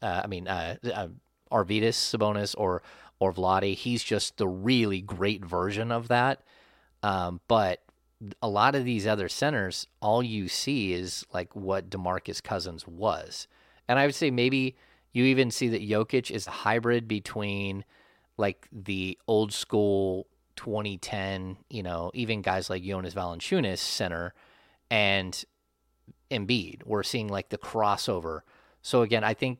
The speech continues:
Cousins, you can trace a lot of this back to the lineage of Cousins and what he brought to the league when he did. By far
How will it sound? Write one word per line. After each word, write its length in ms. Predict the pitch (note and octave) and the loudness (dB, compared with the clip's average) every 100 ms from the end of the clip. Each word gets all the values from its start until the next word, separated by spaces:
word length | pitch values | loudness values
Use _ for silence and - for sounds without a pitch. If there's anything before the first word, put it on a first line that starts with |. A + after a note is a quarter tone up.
| _ | _
Cousins, 480 | - B2 A#2+ A2 G2 | 0 2 2 0 0
you 120 | A2 | -2
can 180 | A2 A2+ | -2 -4
trace 320 | - A#2 A2+ - | -2 -2 -2 -2
a 60 | |
lot 260 | G2+ G2 A#2+ | 0 2 4
of 80 | A#2 | 2
this 200 | G2 - | 0 -4
back 440 | F#2 G2 G#2 - | 0 2 2 0
to 120 | - F#2+ | -6 -6
the 100 | F2 | -4
lineage 400 | G2+ G2+ F2+ E2 | -2 -2 -4 -8
of 120 | - | -4
Cousins 440 | A#2+ A#2 G#2 F2+ | -2 0 -2 -4
and 140 | F2+ F#2 | -6 -4
what 100 | F2 | -6
he 80 | |
brought 320 | F#2 F2+ F2+ F#2+ | -6 -4 -4 -6
to 120 | - | -10
the 80 | F2 | -8
league 320 | F#2+ G#2 F2+ | -4 -4 -4
when 160 | F#2+ F#2 | -6 -8
he 80 | |
did. 420 | E2 A2 G#2 F2+ - - - - _ _ _ _ - | -4 -2 0 -2 -8 -20 -20 -20 _ _ _ _ -4
By 180 | G2 | -2
far 760 | G#2 - A2 A2 G2 D#2+ D#2 | -4 -2 2 6 6 2 -4